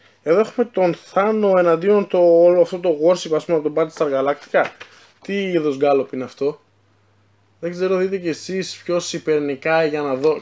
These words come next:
και εγώ. Ναι, τώρα χαζομάρες, βλέπω laser cannon, ας πούμε, και νευριάζω. Ο Θάνος είναι σίγουρα πιο δυνατός σε power, ας πούμε, laser cannon, σε, δεν έχει ο Θάνος laser cannon, αλλά με το πετράδι μπορεί να κάνει τα πάντα με το Infinity Gauntlet, ας πούμε, τουλάχιστον.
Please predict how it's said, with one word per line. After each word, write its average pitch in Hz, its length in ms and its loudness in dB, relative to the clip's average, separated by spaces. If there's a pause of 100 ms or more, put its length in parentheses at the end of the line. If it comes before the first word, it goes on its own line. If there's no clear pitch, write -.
και 156 160 2
εγώ. 143 340 4
Ναι, 175 160 0
τώρα 214 180 2
χαζομάρες, 190 440 2
βλέπω 196 280 0
laser 202 220 6
cannon, 196 260 0
ας 160 80 0
πούμε, 214 120 0
και 190 80 2
νευριάζω. 170 520 2 (840)
Ο 156 120 0
Θάνος 240 320 2
είναι 247 100 2
σίγουρα 226 380 4
πιο 196 200 4
δυνατός 180 520 2
σε - 280 -2
power, 170 220 4
ας 151 100 -4
πούμε, 240 200 0
laser 226 300 2
cannon, 247 220 2
σε, 233 240 -4 (100)
δεν 311 280 4
έχει 165 160 2
ο 147 40 -4
Θάνος 143 300 0
laser 143 240 4
cannon, 175 240 2
αλλά 196 180 4
με 208 100 2
το 208 120 -4
πετράδι 240 380 2
μπορεί 220 220 4
να 214 80 2
κάνει 208 200 2
τα 196 80 2
πάντα 202 200 2
με 180 60 0
το 170 160 0
Infinity 147 600 0
Gauntlet, 139 220 2
ας 127 120 0
πούμε, 135 120 -6
τουλάχιστον. 226 560 -2